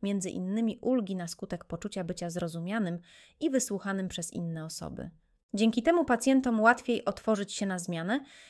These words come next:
i zrealizować tym samym ustalone uprzednio założenia terapeutyczne. Podczas sesji mogą oni przepracować trudne doświadczenia, a także zyskać nowe umiejętności interpersonalne.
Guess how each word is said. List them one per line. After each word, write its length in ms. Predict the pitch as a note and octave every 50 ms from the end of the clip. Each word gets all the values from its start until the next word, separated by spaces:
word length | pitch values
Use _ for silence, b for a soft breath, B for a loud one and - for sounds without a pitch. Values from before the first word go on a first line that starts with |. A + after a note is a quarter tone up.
| B B
i 100 | - G#3+
zrealizować 680 | F#3+ G#3+ G#3+ G#3 G#3 G#3+ G#3 A3+ C#4+ C#4+ C4+ - -
tym 160 | - G#3 G3+
samym 320 | - - A3+ A3+ A#3 A3 -
ustalone 460 | G#3 - - G#3+ G3+ G#3 G#3+ G#3 -
uprzednio 460 | - F#3+ - - G#3 G#3 G3+ G#3 G3
założenia 440 | F3+ F#3+ F3+ F3+ F3+ F#3+ F#3+ F#3+ F3+
terapeutyczne. 800 | - F3 E3+ E3+ E3+ F3 E3+ D#3+ E3 E3 - - - C#3 B2+ - _ _ _ _ _ _ _ _ -
Podczas 440 | - G3+ - - G3+ F#3 - - -
sesji 480 | - C4+ C4 C4 - - E3 F3+ - b b b b b b b b b b
mogą 420 | F#3+ G3 A3+ C#4+ D4 D#4 C#4+ C4 -
oni 240 | - B3 B3+ B3
przepracować 720 | B3 - - A3 - - G3 F#3+ - G#3 G#3 G#3 - - -
trudne 360 | - - B3 B3+ A3 A3+ G3+
doświadczenia, 840 | F3+ F#3+ F#3 - - F3+ - - - - F3+ D#3 - F3 - F#3+ - _ _ _ _ _ _ _ _ _
a 80 | - F3+
także 320 | E3+ G3 F#3+ F#3 F#3 G3
zyskać 420 | F#3 G#3 A3+ A3 - G#3+ G#3 - -
nowe 240 | A3 B3+ C4 C#4 -
umiejętności 680 | - G#3+ G3+ F#3+ F#3+ F#3 - G#3 G3 - - - -
interpersonalne. 960 | G3 F3 F3+ E3+ E3 - F3 - - - F3 E3+ D#3 D3+ D3+ D3+ D3+ -